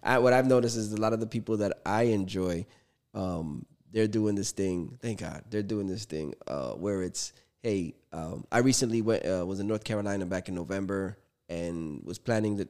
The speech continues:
had planned a trip with a couple of friends to go. And it just happened to be that that same weekend, there was an artist that I really like that was performing in North Carolina. So I <laughs> told my people that I was like, "I know you guys are landing on Friday. I'm getting there Thursday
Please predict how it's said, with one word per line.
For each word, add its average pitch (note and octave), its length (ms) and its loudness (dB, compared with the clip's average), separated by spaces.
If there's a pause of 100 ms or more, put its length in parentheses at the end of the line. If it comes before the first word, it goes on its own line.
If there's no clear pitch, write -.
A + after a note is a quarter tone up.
had F#2+ 140 -6
planned G#2+ 240 -2
a G2 40 -4
trip - 300 -4
with F2 120 -4
a - 20 -6
couple F#2 260 -6
of F2+ 60 -8
friends F#2 320 -4
to - 100 -6
go. G2 280 0 (340)
And G#2+ 100 -2
it G#2+ 40 2
just A2 160 -2
happened B2 240 0
to G#2+ 60 0
be A#2+ 160 0
that G#2+ 120 0
that G2 160 -2
same A2+ 300 0
weekend, A2 360 0
there G2+ 80 0
was F#2 140 -4
an F#2 80 -4
artist G#2 320 0
that F#2 100 -4
I F#2+ 60 0
really G2 200 -2
like G2+ 340 -2 (340)
that G2+ 140 -2
was F#2+ 80 -4
performing B2 640 2
in E2+ 100 -6
North F#2 140 -4
Carolina. G2 420 -2
So F#2+ 320 -2 (320)
I B2 140 0
<laughs> - 100 4
told B2 160 2
my A#2 80 6
people A2 300 0
that A2 80 2
I - 20 2
was G#2+ 180 0
like, G2 240 0
"I A2+ 60 0
know B2+ 140 2
you F#3+ 160 -2
guys A3 200 2
are G3+ 60 2
landing F#3 300 4
on C3+ 100 2
Friday. G#2+ 560 -2 (240)
I'm E3 160 0
getting G3 220 2
there A3 120 10
Thursday G2 600 2